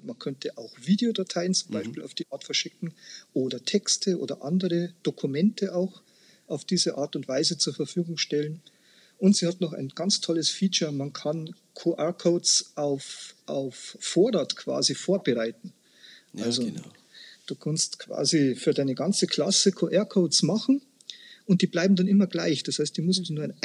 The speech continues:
Speaker 1: einziges Mal austeilen. Und
Speaker 2: Mhm.
Speaker 1: jedes Mal, wenn du ein neues Feedback machst, dann kannst du quasi den Q-R-Code des Schülers mit dem neuen Feedback austauschen. Für den Schüler bleibt's immer gleich
Speaker 3: Mhm.
Speaker 1: und
Speaker 3: Mhm.
Speaker 1: dann bekommt er Woche für Woche oder wie oft du das halt machst,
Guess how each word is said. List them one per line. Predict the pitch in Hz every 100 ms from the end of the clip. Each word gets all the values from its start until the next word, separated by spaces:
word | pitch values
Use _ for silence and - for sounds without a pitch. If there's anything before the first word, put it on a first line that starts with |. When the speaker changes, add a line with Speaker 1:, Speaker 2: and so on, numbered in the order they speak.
| 190
Speaker 1:
einziges | 196 214 175 170 -
Mal | 135 160 -
austeilen. | 151 185 - - 113 160 233 - _ - - -
Und | 104
Speaker 2:
Mhm. |
Speaker 1:
jedes | 156 208 - 131
Mal, | 131 196 190
wenn | 175
du | -
ein | 127
neues | 135 220 226 -
Feedback | - 151 - 190 190 -
machst, | - 160 233 - - - - _ _ _ _
dann | 156 160
kannst | 175 156 190 -
du |
quasi | 180 147 151 156
den | 151
Q-R-Code | - 139 185 - 180
des | 156
Schülers | - 190 208 196
mit | 185 -
dem | 156
neuen | 147 160 190
Feedback | - - 208 - 165 -
austauschen. | 143 - - 113 - - -
Für | - 139
den | 143
Schüler | - 262 240
bleibt's | 190 180 -
immer | 233 226
gleich | 220 240 285 - _ _ _
Speaker 3:
Mhm. | 196 180 220 170
Speaker 1:
und | 185 -
Speaker 3:
Mhm. | 190 180 220
Speaker 1:
dann | 165 170 -
bekommt | 170 - 180 180
er | 156
Woche | 165 -
für | 151 143
Woche | 180 196 156
oder | 143 131
wie | -
oft | 151 -
du |
das | 135 -
halt | 123 -
machst, | 165 - -